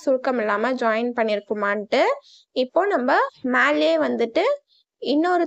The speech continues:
தையல் வந்துட்டு போட்டுக்கலாம். அப்பதான் வந்துட்டு ஸ்லீவ் வந்துட்டு பிரிஞ்சு வராம இருக்கும். ஒரே ஒரு ஸ்டிச் போட்டுட்டு விட்டுறக்கூடாது. ஸ்லீவ் ஜாயின் பண்ணிட்டு ஒரு ரெண்டு ஸ்டிச் வந்துட்டு நம்ம போட்டுக்கணும். இதே மாதிரியே வந்துட்டு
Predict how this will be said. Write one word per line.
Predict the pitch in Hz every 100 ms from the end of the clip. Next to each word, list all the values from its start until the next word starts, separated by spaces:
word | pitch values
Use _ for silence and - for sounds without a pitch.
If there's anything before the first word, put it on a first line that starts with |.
| 330
தையல் | 247 254 262
வந்துட்டு | 233 226 311 320
போட்டுக்கலாம். | 240 226 214 208 254 311
அப்பதான் | 294 - 247 269
வந்துட்டு | 240 214 - 339 381
ஸ்லீவ் | 294 285 277
வந்துட்டு | 226 - 233 233
பிரிஞ்சு | 294 277 247 226
வராம | 208 208 226 220
இருக்கும். | 202 240 339 640 - _ _ 247
ஒரே | 262 349 330
ஒரு | 339
ஸ்டிச் | 403 302 285 -
போட்டுட்டு | 269 240 - 320
விட்டுறக்கூடாது. | - - 262 247 214 190 196 302 427
ஸ்லீவ் | 294 269 277 233
ஜாயின் | 240 247 254
பண்ணிட்டு | 247 226 226 339 539 587 - _ 254
ஒரு | 269 359
ரெண்டு | 285 262 247
ஸ்டிச் | 285 277 311
வந்துட்டு | 220 196 285
நம்ம | 214 277 294
போட்டுக்கணும். | 226 226 - 202 277 554 - _ _ _ _ _ - 302
இதே | 277 311 320
மாதிரியே | 254 240 247 254
வந்துட்டு | 233 220 226